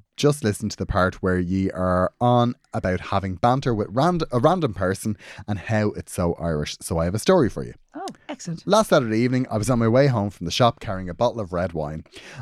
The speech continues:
Speaker 1: I <laughs>
Speaker 2: She's definitely one of us.
Speaker 1: Yeah, she's, <laughs> she's got bad anxiety because she <laughs>
Speaker 2: We're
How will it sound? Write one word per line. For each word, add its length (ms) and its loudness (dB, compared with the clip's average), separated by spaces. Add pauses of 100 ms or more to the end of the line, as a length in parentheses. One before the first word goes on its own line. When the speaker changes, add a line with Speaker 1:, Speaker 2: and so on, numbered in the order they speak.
Speaker 1:
I 140 6 (920)
<laughs> 120 -6 (800)
Speaker 2:
She's 180 -4
definitely 300 4
one 100 6
of 80 0
us. 160 4
Speaker 1:
Yeah, 140 6 (180)
she's, 300 6 (560)
<laughs> 580 0
she's 140 2
got 180 6
bad 180 4
anxiety 420 0
because 240 -2
she 200 4 (140)
<laughs> 140 0
Speaker 2:
We're 80 8